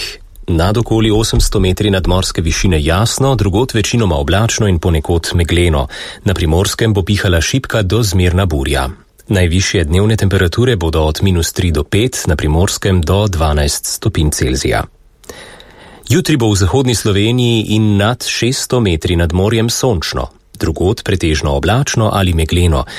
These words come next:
Burja na Primorskem bo prehodno oslabela.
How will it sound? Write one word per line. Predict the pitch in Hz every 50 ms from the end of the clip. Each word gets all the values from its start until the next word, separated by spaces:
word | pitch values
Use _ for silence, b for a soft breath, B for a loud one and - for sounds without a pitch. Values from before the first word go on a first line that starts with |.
| B B B B -
Burja | 95 101 101 95 92
na | 85 82
Primorskem | 78 85 82 82 92 104 - - - - 107 98
bo | 90 95
prehodno | 87 - 120 - - 92 85 80 85 87 85 85
oslabela. | 95 95 - - 110 104 - 80 69 67 67 62 -